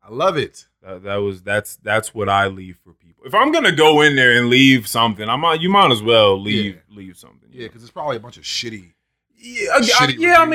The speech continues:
Speaker 2: mean,
Speaker 1: on there,
Speaker 2: I mean,
Speaker 1: so.
Speaker 2: if somebody gives you five stars out of five and says that they like the burger that you guys made, then it's, that's fine. Like, it's not like you're gonna dismiss that
Speaker 1: Right.
Speaker 2: as the restaurant.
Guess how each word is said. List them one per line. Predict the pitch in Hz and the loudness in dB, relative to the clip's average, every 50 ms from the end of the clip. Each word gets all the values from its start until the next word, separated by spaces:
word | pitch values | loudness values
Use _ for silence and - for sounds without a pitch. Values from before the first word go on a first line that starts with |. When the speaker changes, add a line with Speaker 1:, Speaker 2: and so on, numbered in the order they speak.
| 302 294 277 | 2 0 0
Speaker 2:
mean, | 240 190 | 0 -4
Speaker 1:
on | - | -10
there, | - - - | -20 -14 -8
Speaker 2:
I | - 254 | -2 0
mean, | 247 247 240 226 | 2 2 2 2
Speaker 1:
so. | - 214 | 0 0
Speaker 2:
if | 214 208 | -2 -2
somebody | - 302 285 269 247 226 208 202 | -2 -4 -2 0 2 2 2 2
gives | 175 165 185 180 180 147 165 | 0 0 0 0 0 -2 -4
you | 165 143 | -10 -8
five | - 143 147 151 147 139 | -4 0 2 2 2 2
stars | - 151 139 135 127 | 0 0 0 2 2
out | 131 120 | 0 0
of | 107 | -2
five | - 123 117 120 117 117 113 | 0 0 2 4 4 2 0
and | 113 104 | -2 -4
says | - 127 123 123 120 110 | -2 0 2 2 0 -2
that | 113 92 | -6 -6
they | 117 117 113 | -4 -2 0
like | 113 117 113 117 113 98 _ _ _ _ _ _ _ _ _ _ _ _ 135 123 123 | 2 2 4 2 2 0 _ _ _ _ _ _ _ _ _ _ _ _ _ _ _
the | 113 131 | -10 -8
burger | 123 - 135 127 123 123 113 117 113 110 107 107 104 _ _ | -2 0 2 4 4 2 2 0 0 0 0 0 -2 _ _
that | 107 113 117 - - | -8 -8 -6 -6 -4
you | 117 | -2
guys | 120 117 110 107 107 101 | 2 2 4 4 2 0
made, | 110 110 - _ _ _ _ | -6 -12 -16 _ _ _ _
then | 175 240 262 269 | -6 -2 0 0
it's, | 262 - - - _ _ | 0 0 -4 -8 _ _
that's | - 247 240 240 | -4 -2 -2 -2
fine. | - 220 160 131 127 127 | -2 -2 0 0 0 2
Like, | 135 147 | 2 2
it's | 156 170 165 | 2 2 2
not | 180 165 156 | 2 2 4
like | 151 143 135 123 120 _ _ _ _ _ _ _ _ _ _ _ _ _ _ _ _ _ _ | 4 4 2 0 -6 _ _ _ _ _ _ _ _ _ _ _ _ _ _ _ _ _ _
you're | 139 151 135 | -6 -4 0
gonna | 143 135 127 113 | 0 0 0 0
dismiss | 117 110 - - 131 139 170 180 175 - | -2 -4 -4 -2 0 0 2 2 0 -2
that | 110 - - 82 - - _ | -4 -6 -6 -6 -8 -10 _
Speaker 1:
Right. | 120 110 85 76 _ _ _ _ _ _ - | -20 -20 -20 -20 _ _ _ _ _ _ -6
Speaker 2:
as | 120 120 107 95 | -6 -6 -6 -6
the | 113 107 | -8 -8
restaurant. | 110 104 101 - - 104 104 101 101 - | -6 -6 -6 -8 -10 -12 -10 -12 -12 -14